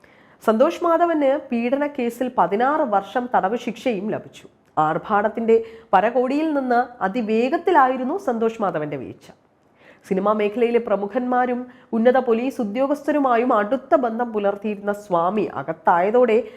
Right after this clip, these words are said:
പല കഥകളും പുറത്തെത്തി. ബിനാമി ഇടപാടുകൾ അടക്കം ചർച്ചാ വിഷയമായി മാറി. സന്തോഷ് മാധവന്റെ ജയിൽ ജീവിതത്തെ സംബന്ധിച്ചും പലപ്പോഴും വിവാദങ്ങളുണ്ടായി.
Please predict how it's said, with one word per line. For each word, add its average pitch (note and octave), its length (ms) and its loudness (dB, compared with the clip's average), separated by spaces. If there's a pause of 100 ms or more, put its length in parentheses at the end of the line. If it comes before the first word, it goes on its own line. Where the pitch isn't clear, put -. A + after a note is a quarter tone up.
(220)
പല G#3 180 6
കഥകളും B3+ 460 -2 (120)
പുറത്തെത്തി. D3+ 460 -8 (840)
ബിനാമി C#4 320 4
ഇടപാടുകൾ C#4+ 680 4
അടക്കം C#4 580 0
ചർച്ചാ B3 400 2
വിഷയമായി G3+ 500 -4
മാറി. B2+ 260 -12 (260)
സന്തോഷ് F3+ 380 -6
മാധവന്റെ A3+ 380 0
ജയിൽ G#3 360 0
ജീവിതത്തെ C4+ 460 -4
സംബന്ധിച്ചും C4 680 -4
പലപ്പോഴും C4 640 2
വിവാദങ്ങളുണ്ടായി. E3+ 840 -2